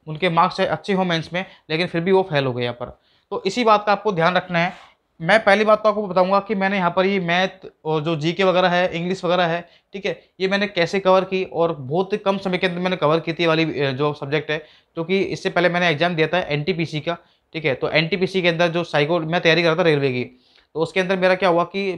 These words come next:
प्री निकल गया था, मेंस में अच्छे खासे मार्क्स थे, लेकिन साइको टेस्ट में बाहर हो गया था। तो बड़ा दुख हुआ था, लेकिन मैंने फिर से हिम्मत जुटाई और मैंने इसकी तैयारी यहाँ पर शुरू कर दी थी यहाँ पर, ठीक है। तो इस बार आई होप मुझे अच्छी पोस्ट मिल जाएगी इस बार। देखिए, क्योंकि, अ, चलो देखते हैं हम लोग फटाफट से।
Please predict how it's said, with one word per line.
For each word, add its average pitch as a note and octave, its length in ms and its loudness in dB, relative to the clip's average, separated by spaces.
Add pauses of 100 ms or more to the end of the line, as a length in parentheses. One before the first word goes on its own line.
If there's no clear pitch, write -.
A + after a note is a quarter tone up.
प्री F3+ 160 0
निकल F3+ 180 0
गया F3+ 140 0
था, F#3 120 -2
मेंस E3 260 -2
में F#3 60 0
अच्छे F3 220 -4
खासे E3 200 0
मार्क्स E3 260 -2
थे, F3 120 -6 (260)
लेकिन E3 180 0
साइको D#3+ 340 0
टेस्ट F3 240 0
में E3+ 100 -4
बाहर C#3+ 160 2
हो C#3+ 80 2
गया B2+ 140 2
था। B2 120 -6 (420)
तो D3+ 60 -8
बड़ा D#3 220 6
दुख E3+ 160 -2
हुआ E3 200 2
था, F#3 180 -2
लेकिन D#3+ 380 -4 (320)
मैंने D3+ 200 -2
फिर D3+ 160 -6
से E3+ 120 0
हिम्मत D#3+ 200 0
जुटाई D#3 320 2
और D#3+ 180 -6
मैंने D#3 160 -2
इसकी D3+ 140 -6
तैयारी C3+ 240 0
यहाँ C3 100 0
पर F#3 120 -4
शुरू D3+ 220 -6
कर C3 100 0
दी B2 140 -6
थी B2 60 -4
यहाँ B2 120 -2
पर, B2+ 180 -14 (300)
ठीक G3+ 80 -2
है। F#3+ 80 0 (260)
तो - 100 -8
इस D#3+ 120 -2
बार F#3+ 180 4
आई D#3+ 180 0
होप E3+ 100 0
मुझे E3+ 140 -2
अच्छी F3 240 -4
पोस्ट E3+ 220 -6
मिल F3 120 -4
जाएगी D3+ 240 0
इस D3+ 80 -2
बार। D3+ 220 -4 (420)
देखिए, C3+ 240 -2
क्योंकि, D#3 340 -4
अ, C3 500 0 (1080)
चलो F#3 120 2
देखते F3 220 0
हैं - 20 0
हम F3 60 -2
लोग F3+ 100 -4
फटाफट D3+ 260 0
से। E3 140 -6